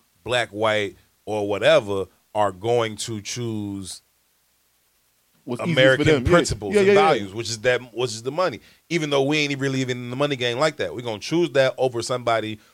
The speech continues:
Speaker 1: who's really fighting for your liberation. I think that that's a sad thing. As today, as we sit here in twenty twenty-three, right? I've met probably five hundred people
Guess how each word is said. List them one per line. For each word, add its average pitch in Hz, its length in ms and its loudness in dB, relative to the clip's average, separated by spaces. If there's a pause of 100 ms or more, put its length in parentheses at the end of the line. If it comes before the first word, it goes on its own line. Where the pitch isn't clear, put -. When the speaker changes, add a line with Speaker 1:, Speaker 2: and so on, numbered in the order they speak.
(200)
Speaker 1:
who's 131 160 -10
really 139 320 0
fighting 127 320 2
for 113 60 -10
your 113 100 0
liberation. 113 460 -4
I 107 60 -4
think 113 180 -16
that 101 140 -8
that's - 160 -2
a 101 60 -8
sad 110 340 0
thing. 131 260 -6 (300)
As 131 160 0
today, 160 260 0
as 165 100 2
we 135 120 -4
sit 131 240 0
here 127 120 4
in 110 60 -2
twenty 123 260 -4
twenty-three, 113 720 -6 (540)
right? 117 260 2 (520)
I've 135 280 2
met 117 360 0 (1400)
probably 127 720 0 (640)
five 165 380 4
hundred 143 280 0
people - 300 -10